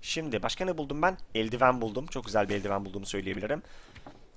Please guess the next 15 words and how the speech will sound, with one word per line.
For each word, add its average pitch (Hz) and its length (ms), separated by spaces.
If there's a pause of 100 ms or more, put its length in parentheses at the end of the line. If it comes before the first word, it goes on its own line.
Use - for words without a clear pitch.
(140)
Sıfır 113 460
dört, 143 360
bakın 143 320
bir. 98 400 (300)
Ve 120 140
kondisyonu 107 680
daha 120 180
yüzde 101 340
elli 98 380
ikide. 95 480 (440)
O 131 200
halde 107 480 (560)
şunu 117 320
şöyle 123 500 (100)
onaralım. 104 400